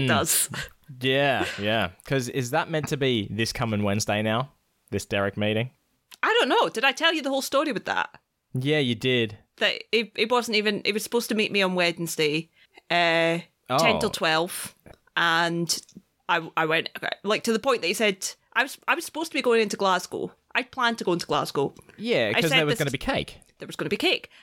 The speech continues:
Speaker 2: And I said this to
Speaker 1: Yeah.
Speaker 2: Derek, and he said, "Well, now you're in Edinburgh."
Speaker 1: Yeah.
Speaker 2: Uh, and I was like, "Oh, fuck's sake." Meeting ten till twelve, and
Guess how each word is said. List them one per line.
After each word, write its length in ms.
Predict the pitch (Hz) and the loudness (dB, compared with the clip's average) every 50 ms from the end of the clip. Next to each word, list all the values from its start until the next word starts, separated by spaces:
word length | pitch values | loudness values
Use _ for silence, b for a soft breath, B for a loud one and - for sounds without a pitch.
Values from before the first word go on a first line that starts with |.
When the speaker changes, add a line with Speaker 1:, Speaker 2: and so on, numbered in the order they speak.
| B B - | B B 0
Speaker 2:
And 100 | 185 190 | 0 0
I 20 | 196 | 2
said 240 | 196 269 262 254 | 2 0 0 0
this 120 | - 247 240 | 0 -4 -2
to 60 | 240 | 0
Speaker 1:
Yeah. 60 | 220 - | 2 2
Speaker 2:
Derek, 240 | 220 214 208 - - | 4 2 2 2 0
and 80 | 208 | -2
he 60 | 208 208 | -2 0
said, 220 | - 220 190 190 | 0 0 0 2
"Well, 100 | 214 202 | 2 2
now 100 | 208 208 | 2 2
you're 180 | 196 202 196 190 | 2 2 2 2
in 80 | 185 | 2
Edinburgh." 460 | 185 180 175 - 160 160 131 - - - - _ _ _ _ _ _ - | 2 2 0 -2 -2 -2 -2 -2 -2 -4 -10 _ _ _ _ _ _ -6
Speaker 1:
Yeah. 140 | - 147 110 | -2 0 2
Speaker 2:
Uh, 520 | - 170 170 165 165 160 160 165 165 165 165 - _ _ _ _ _ _ _ - - | 2 2 2 2 2 2 2 2 2 0 -2 -6 _ _ _ _ _ _ _ -6 -2
and 80 | 196 | 0
I 0 | |
was 120 | 190 180 180 | 0 0 0
like, 100 | 196 - 180 | -2 -2 -4
"Oh, 60 | - - - _ _ _ _ _ - | -6 -14 -20 _ _ _ _ _ -6
fuck's 260 | 294 - - - - | -6 -6 -2 -2 0
sake." 300 | - 156 151 - - - B B 226 214 B _ _ - | 0 0 -2 -2 -6 -10 B B -18 -18 B _ _ -4
Meeting 400 | 196 240 269 254 294 285 269 254 | -2 -2 0 2 0 0 0 0
ten 240 | - 277 277 262 | 0 2 2 2
till 100 | 254 262 | 2 0
twelve, 640 | 233 - - 226 220 220 226 226 220 - - - - - _ _ _ _ _ - | -2 0 2 2 4 4 2 2 0 -4 -12 -16 -16 -18 _ _ _ _ _ -4
and 540 | - 196 202 202 202 202 202 196 196 196 190 | -2 0 2 4 4 4 2 2 0 -2 -6